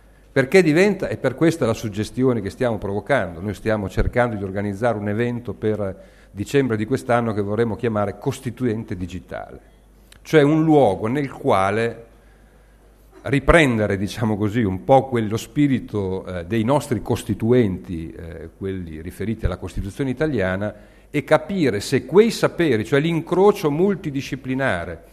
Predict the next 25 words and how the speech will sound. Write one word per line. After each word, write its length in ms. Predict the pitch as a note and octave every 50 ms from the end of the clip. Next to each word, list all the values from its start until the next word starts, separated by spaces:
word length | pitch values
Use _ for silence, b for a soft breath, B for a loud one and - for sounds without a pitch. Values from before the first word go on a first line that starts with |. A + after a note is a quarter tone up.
| b b b b b b
di 120 | A2+ A2+
saperi, 560 | - - B2+ B2 - C#3+ D3 C#3+ C#3 A#2 A#2
di 120 | G2+ G#2+ G#2
conoscenze, 720 | - A#2+ A#2 A#2+ A2+ - - C#3 C#3 C3 A#2+ A#2+ - G#2+
di 80 | A2 B2
esperienze, 920 | A#2+ - - B2+ A#2+ B2 B2+ C#3 C#3+ B2+ A2+ G#2 - - A2 G2 F#2 - B B B B B B -
anche 300 | F3 G3 G3+ F#3+ D3 C3
di 120 | B2+ D3
visione 680 | C3+ C#3+ C#3+ A#2 B2+ F#3 G#3+ - B2+ G#2 G2 G2 F#2 F2+ - - -
proiettata 460 | - A2+ A#2 A2+ A2 E3 D#3+ D3 C#3+
nel 120 | C#3+ D#3 -
futuro, 580 | - F3 - C#3 C3+ B2+ B2+ C3+ C3+ C3 B B B B B B B B
la 220 | - A2+ D3 F#3 F#3
si 180 | - - F3 -
possa 800 | - - G3 G3+ F#3+ F#3+ - - - F3 E3 D#3 D3 - - - -
in 120 | C3+ C#3+
un 140 | D3 C#3+ C#3+
qualche 360 | - D#3 D#3 C#3 - - D3+
modo 340 | D#3 E3 D#3 C#3+ A#2+ A2+ A#2
mettere 640 | B2+ D#3+ D#3+ D#3 - - B2+ A#2+ A#2 G#2+ G#2 A2 -
in 140 | B2 B2+ C#3
un 180 | C#3 C#3 C#3+
luogo 460 | C#3 D3 D#3 D#3+ D#3 C#3+ A#2+ G#2+ A2 G2+
fisico 840 | - - E3 D3+ C#3 C3+ D3 C#3 - - D3+ D3+ D3 C#3 - B B B B B B B B B
per 260 | - C3+ C#3 C#3 C3